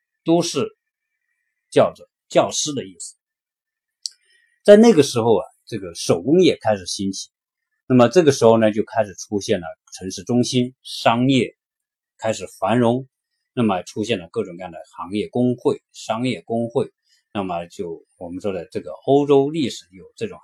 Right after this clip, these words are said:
行业工会的传统，啊，来管理某一个行业。那么随着这种我们说的基督教的这种学校的发展，那么这个时候呢，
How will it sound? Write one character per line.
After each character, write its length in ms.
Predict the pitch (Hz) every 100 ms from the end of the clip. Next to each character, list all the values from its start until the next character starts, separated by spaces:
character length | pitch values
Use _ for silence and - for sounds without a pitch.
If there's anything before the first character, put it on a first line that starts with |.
| -
行 160 | 92 127
业 120 | 98
工 200 | 113 113
会 120 | 113
的 60 | -
传 300 | - 95 131
统， 160 | 104 _ _ _ _
啊， 100 | -
来 120 | 90 90
管 280 | 92 90
理 60 | 120
某 200 | 90 -
一 60 | -
个 80 |
行 240 | 85 - 85
业。 200 | 98 - _ _ _ _ _
那 120 | 156
么 140 | 151 139
随 200 | - 143
着 180 | 160
这 140 | 156 156
种 260 | 131 95 - _ _ _ _ _ _ _
我 140 | 123 110
们 120 | 120
说 120 | 131
的 160 | 113 92 _ _ _ _
基 200 | - 185
督 180 | 175 170
教 240 | 165 156 107
的 100 | 101
这 80 |
种 140 | 107 90
学 280 | - 98 110
校 220 | 139 101
的 80 | -
发 180 | - 123
展， 120 | 110 - _ _ _ _ _ _ _ _ -
那 80 |
么 140 | 123 113
这 140 | 170
个 60 | 139
时 100 | 117
候 140 | 113
呢， 120 | 120